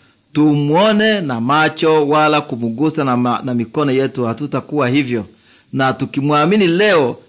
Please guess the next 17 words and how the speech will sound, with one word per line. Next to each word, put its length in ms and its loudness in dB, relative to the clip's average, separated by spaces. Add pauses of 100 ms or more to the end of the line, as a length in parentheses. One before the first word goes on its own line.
bila 220 2
kumuona, 640 0 (260)
tutazidi 600 -2
kubarikiwa 680 -4
naye. 240 -8 (640)
Sasa 420 -2
tukiacha 720 -4
dhambi, 640 0 (180)
tukimrudia 640 -2
Yesu, 440 -2
atatusamehe 760 -4 (380)
na 120 -4
kutusafisha 720 -4
katika 400 -4
jamaa 480 -2
la 120 -6
Mungu, 560 -6